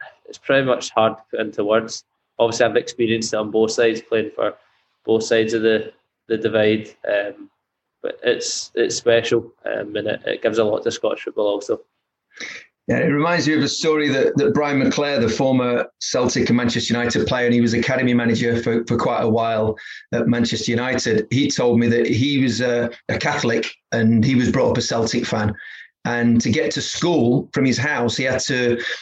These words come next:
Speaker 2: go up and down a hill, but that hill was in a Protestant area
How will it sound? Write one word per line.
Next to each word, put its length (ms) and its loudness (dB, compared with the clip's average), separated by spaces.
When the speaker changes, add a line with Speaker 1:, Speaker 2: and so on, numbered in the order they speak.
Speaker 2:
go 320 2
up 180 4
and 100 4
down 220 0
a 100 0
hill, 320 2
but 140 2
that 180 0
hill 320 0
was 160 0
in 400 2
a 80 -4
Protestant 540 -2
area 400 0